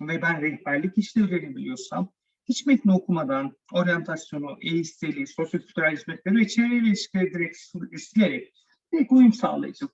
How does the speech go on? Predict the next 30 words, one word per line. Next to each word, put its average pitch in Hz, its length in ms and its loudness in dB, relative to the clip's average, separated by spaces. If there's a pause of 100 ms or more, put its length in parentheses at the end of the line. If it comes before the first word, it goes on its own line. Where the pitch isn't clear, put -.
diyebilirim. 185 1500 2 (520)
Ee, 160 360 0
o 214 120 8
yüzden 208 360 6 (240)
rehberlikte 196 800 0 (180)
kulağımıza 202 360 4
küp - 200 -12
olsun. 208 320 0
Daha 214 180 -2
bu 254 80 2
ilk 262 180 -2
soru - 420 -8
çözümümüz. 143 680 -14
Biraz 185 340 -10
daha, 185 220 -2 (440)
e, 175 80 -2
ilerleyince 180 840 -2
daha 175 180 -2
net 180 280 -6
söylediklerimi 160 760 -6
anlayacağınıza 165 600 -8
eminim, 214 420 2 (380)
e, 170 280 0
ne 262 100 8
sorulduğu 185 500 -2
bizim 180 160 -4
için - 220 -14
çok - 220 -4
çok - 240 -16
önemli. 127 460 -14